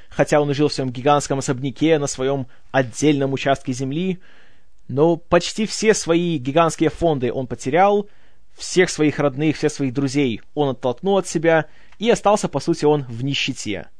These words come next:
как материальной, так и моральной. Что касается Цукерберга в социальной сети, да, в конце, конечно, он остаётся один, но его состояние только увеличивается, о чём нам говорят финальные титры,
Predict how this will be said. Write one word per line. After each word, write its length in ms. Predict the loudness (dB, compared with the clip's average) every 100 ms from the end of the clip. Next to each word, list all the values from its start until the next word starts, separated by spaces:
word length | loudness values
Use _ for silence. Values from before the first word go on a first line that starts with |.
| -4
как 180 | -2 0
материальной, 560 | 0 2 2 2 2
так 260 | 2 0 0
и 100 | -4
моральной. 720 | -2 -4 -6 -10 -12 -16 -16 -18 -18 -18 -18 -18 -18 -18 -12
Что 140 | -8
касается 320 | 0 2 2
Цукерберга 540 | 0 -2 2 2 2 -2
в 20 |
социальной 320 | 0 0 0
сети, 380 | -4 -2 0 0 -4 -18 -18 -18 -14
да, 420 | -4 2 2 2 -4
в 80 | -4
конце, 480 | -4 -4 0 2 2
конечно, 720 | 0 -2 -4 -2 0 0 -2 -2
он 120 | -2
остаётся 320 | -2 0 0
один, 400 | -2 -2 -2 -4 -6 -18 -18 -14
но 480 | -6 0 2 2 0 -10 -18 -14
его 200 | -4 -2
состояние 600 | -2 -4 0 2 2 0
только 300 | 0 -2 -2
увеличивается, 840 | -2 -2 -2 -4 -4 -8 -10 -12 -14 -16 -10 -6
о 100 | -2
чём 160 | -2
нам 140 | -2 -2
говорят 520 | -2 2 2 2 -6 -16 -16 -12
финальные 520 | -6 0 2 2 -2
титры, 500 | -4 -8 -8 -10 -12